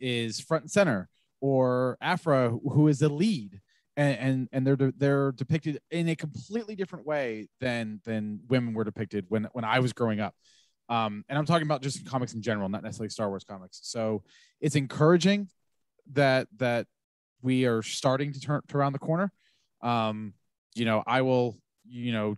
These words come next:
take the, uh, leave it to Emma and to, and, and to Meg to tell, you know, to tell us when we've gotten to that point. And, and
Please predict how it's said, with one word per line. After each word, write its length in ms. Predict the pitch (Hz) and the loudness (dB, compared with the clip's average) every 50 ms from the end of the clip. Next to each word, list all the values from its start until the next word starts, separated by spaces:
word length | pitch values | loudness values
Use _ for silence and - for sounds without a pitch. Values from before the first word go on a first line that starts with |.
| _ - | _ -4
take 420 | - 139 135 131 123 - - 117 _ _ _ _ - | 0 2 2 0 0 -4 -10 -14 _ _ _ _ -2
the, 380 | 123 123 120 120 120 120 120 | 0 0 0 2 2 2 2
uh, 220 | 113 110 110 107 101 - _ _ _ _ _ - | 2 2 2 0 -2 -4 _ _ _ _ _ -6
leave 240 | 127 143 143 139 135 | 0 2 2 2 2
it 60 | - | 0
to 140 | 139 131 - | -2 -2 -2
Emma 320 | 127 127 135 139 139 143 127 | 0 0 2 2 2 2 2
and 180 | 120 117 117 107 | 0 -2 -2 -4
to, 300 | - 117 113 110 110 - | -2 -2 0 0 -2 -2
and, 220 | - 117 113 110 98 | -4 -4 -6 -4 -6
and 160 | - 117 110 | -8 -8 -8
to 100 | - 113 | -6 -4
Meg 320 | 110 113 117 131 143 143 | -2 0 0 0 0 -2
to 120 | - - 107 | -4 -10 -8
tell, 440 | - - 131 120 120 120 117 113 101 | -4 -2 0 2 2 2 0 -2 -4
you 60 | 117 120 | -4 -4
know, 160 | 113 107 101 | -4 -4 -4
to 120 | 101 113 | -6 -8
tell 240 | - - 147 143 135 | -6 -4 -2 -2 0
us 220 | 135 135 131 - - - - - _ _ | -2 -2 -2 -6 -12 -18 -20 -20 _ _
when 400 | - 110 107 135 143 151 156 165 | -14 -8 -2 0 0 2 0 0
we've 220 | 147 151 156 143 120 | 0 -2 -2 -2 0
gotten 300 | - 139 131 135 156 156 | 0 0 0 0 0 2
to 80 | 151 | 2
that 220 | 143 143 135 - - | 2 2 2 0 -4
point. 340 | - 143 151 175 208 - - | -4 -2 -2 -2 -2 -4 -6
And, 200 | 110 113 113 - | -10 -10 -10 -12
and 180 | 113 110 104 | -12 -12 -12